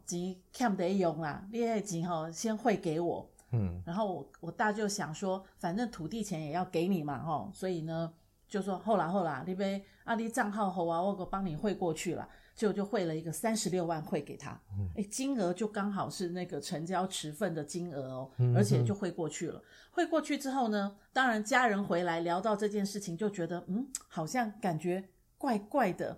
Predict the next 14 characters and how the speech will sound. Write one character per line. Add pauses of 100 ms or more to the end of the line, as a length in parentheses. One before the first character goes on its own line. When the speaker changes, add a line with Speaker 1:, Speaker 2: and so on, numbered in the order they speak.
Speaker 2:
嗯。
Speaker 1:
有
点
毛
毛
的， (220)
所
以
就
拿
起
了
电
话